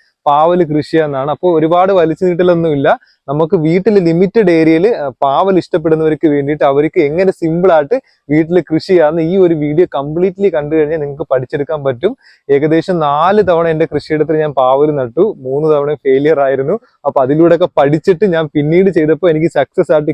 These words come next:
കിട്ടിയിട്ടുള്ള റിസൾട്ട് ആണ് ഈ കാണുന്ന മൊത്തവും. ആ, നിറയെ പാവലാണ് ഇവിടെ പിടിച്ചു കിടക്കുന്നത് കേട്ടോ. ഏകദേശം,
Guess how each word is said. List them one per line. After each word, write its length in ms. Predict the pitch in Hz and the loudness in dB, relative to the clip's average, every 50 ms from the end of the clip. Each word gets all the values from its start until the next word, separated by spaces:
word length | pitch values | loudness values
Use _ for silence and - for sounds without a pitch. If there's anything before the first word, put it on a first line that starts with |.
| - | -4
കിട്ടിയിട്ടുള്ള 420 | 147 131 - 151 151 147 147 151 156 | -4 -4 -2 -2 -2 0 0 0 0
റിസൾട്ട് 420 | 143 139 131 - 165 165 160 160 | 0 0 -2 0 0 0 0 0
ആണ് 160 | 147 143 143 | -2 -2 -2
ഈ 80 | 143 131 - | -4 -4 -4
കാണുന്ന 300 | 135 131 135 139 143 143 | -4 -4 -4 -4 -6 -8
മൊത്തവും. 480 | 139 131 131 120 _ - 151 165 220 - _ _ _ _ _ - | -8 -10 -10 -10 _ -2 0 0 0 -2 _ _ _ _ _ -10
ആ, 60 | 127 120 | -8 -6
നിറയെ 480 | 127 127 127 123 131 147 175 196 214 | -4 -4 -4 -4 -2 0 0 2 2
പാവലാണ് 520 | 208 - 175 156 156 160 170 165 165 160 156 | 2 2 2 2 2 2 2 0 0 -2 -2
ഇവിടെ 140 | 147 147 | -2 -2
പിടിച്ചു 280 | 135 - 135 127 - 143 | -2 -2 -4 -2 -2 -2
കിടക്കുന്നത് 340 | 123 127 120 123 120 117 107 | -2 -2 -2 -4 -6 -6 -6
കേട്ടോ. 160 | 117 110 123 | -6 -4 -4
ഏകദേശം, 400 | 123 131 139 143 - - 208 233 | -4 -2 -2 -4 -4 -6 -8 -10